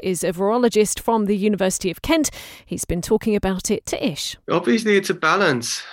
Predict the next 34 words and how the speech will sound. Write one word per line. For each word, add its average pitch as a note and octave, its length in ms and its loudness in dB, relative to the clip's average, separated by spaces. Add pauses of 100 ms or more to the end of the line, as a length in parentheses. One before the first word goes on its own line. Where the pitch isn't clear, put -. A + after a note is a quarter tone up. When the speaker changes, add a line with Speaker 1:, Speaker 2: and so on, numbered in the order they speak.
(320)
Speaker 2:
We C3+ 100 2
have E3+ 160 0
so F#3 160 2
many F3+ 300 2
cases, E3+ 880 -2
and C3 160 -4
that C#3 140 -2
affects - 760 -8 (260)
the D3+ 160 0
infrastructure, D#3+ 680 -2
that A2 160 0
affects A#2 360 -4
the B2+ 80 -4
people A#2+ 460 -2
that G2 140 0
are A2+ 100 0
there A#2 340 2
to A#2 140 -8
do A#2+ 260 -2
the A#2 100 -6
things, A#2+ 560 -4
the A#2 80 -4
basic D#3 420 0
things C3+ 340 -2
we B2 120 -2
need. C3+ 460 -4
N C#3+ 120 0
H C#3+ 180 0
S C#3 220 0
is D#3 260 -8
an D3+ 80 0
obvious C3 480 -4
one, C3+ 280 0
but B2 300 0